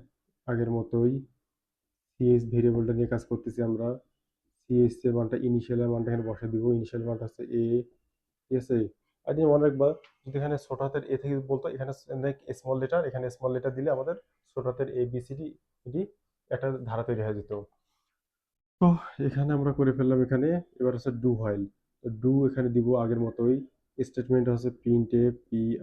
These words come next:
আর আই এন টি এ, printf, পার্সেন্টেজ সি, তারপর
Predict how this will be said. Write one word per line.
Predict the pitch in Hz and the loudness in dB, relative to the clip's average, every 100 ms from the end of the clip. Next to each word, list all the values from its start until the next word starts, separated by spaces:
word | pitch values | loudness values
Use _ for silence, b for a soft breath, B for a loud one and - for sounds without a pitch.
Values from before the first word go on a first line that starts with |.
| 117 | -6
আর | 113 113 113 | -4 -4 -4
আই | 113 120 117 117 113 | -2 0 -2 -4 -4
এন | 113 117 - - | -2 -4 -8 -6
টি | 113 113 117 | -4 -4 -4
এ, | 110 _ | -8 _
printf, | 117 117 107 117 117 120 _ _ _ _ _ _ _ _ _ _ _ _ _ _ - | -6 -4 -4 -2 -2 -2 _ _ _ _ _ _ _ _ _ _ _ _ _ _ -8
পার্সেন্টেজ | 117 - 117 110 117 120 120 - | -8 -2 -2 2 2 2 -2 -20
সি, | - 113 113 120 135 - - _ _ _ _ _ - | -6 -2 2 0 -2 -12 -20 _ _ _ _ _ -10
তারপর | 113 | -4